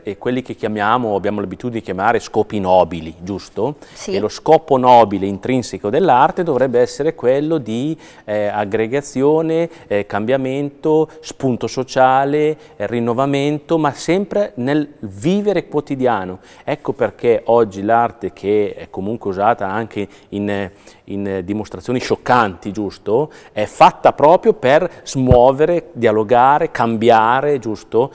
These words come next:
Speaker 1: E quindi è giusto che sia così, è giusto che sia così. L'arte non è decorazione.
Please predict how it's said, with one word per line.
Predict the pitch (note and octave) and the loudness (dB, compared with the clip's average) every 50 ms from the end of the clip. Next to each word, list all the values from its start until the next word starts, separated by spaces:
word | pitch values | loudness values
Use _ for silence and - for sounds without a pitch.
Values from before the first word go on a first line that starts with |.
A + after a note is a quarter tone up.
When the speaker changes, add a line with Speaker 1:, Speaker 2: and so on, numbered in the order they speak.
| - - - - | -12 -20 -20 -14
Speaker 1:
E | - - A#2 | -12 -12 -10
quindi | - - A3 B3+ A#3 F3+ C3 | -6 -4 -2 0 0 0 0
è | C3 A2+ | 0 -2
giusto | - A#3+ D4 C#4+ - - | -2 -4 -4 -4 -6 -8
che | - - A#2 | -10 -10 -10
sia | - - F#3 | -10 -10 -10
così, | - - G2+ F#2+ D3 D3 G2 - _ _ | -10 -12 -12 -10 -10 -10 -10 -12 _ _
è | - G#2 F#2 | -8 -8 -8
giusto | E2+ - C4+ B3+ - - C#3 | -8 -10 -12 -12 -12 -12 -12
che | - F#2+ | -10 -12
sia | G#2 C#3+ D#3+ | -12 -12 -12
così. | - G#2 G2 A#2 A2 F2+ | -12 -12 -10 -8 -8 -4
L'arte | F#2 A#2 D#3+ G#3 - - C#3 | -4 -4 -4 -4 -6 -8 -8
non | A#2+ A2 G#2 G#2+ | -6 -6 -6 -6
è | D3+ F#3 D#3 | -8 -8 -8
decorazione. | G#2 G2+ G#2 - - G2+ F2+ F#2 - - - F2+ D#2 E2 E2 | -10 -10 -12 -10 -10 -12 -12 -12 -14 -12 -12 -12 -12 -12 -16